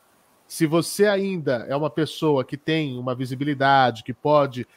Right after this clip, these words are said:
ter risco maior a um eventual crime contra você, et cetera e tal, uma coisa que combina muito bem com carro blindado é, se você tem um motorista ou você mesmo, um curso de direção defensiva.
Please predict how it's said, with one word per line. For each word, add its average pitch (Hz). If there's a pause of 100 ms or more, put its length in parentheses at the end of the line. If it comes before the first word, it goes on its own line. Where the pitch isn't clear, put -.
(180)
ter 131
risco 139
maior 131
a 127
um 131
eventual 131 (760)
crime 175
contra 135
você, 151
et 139
cetera 131
e 131
tal, 175 (300)
uma 151
coisa 202
que 196
combina 175
muito 202
bem 165
com 156
carro 147
blindado 135 (260)
é, 170
se 165
você 160
tem 220
um 220
motorista 175
ou 180
você 147
mesmo, 175
um 202
curso 170
de 170
direção 156
defensiva. 139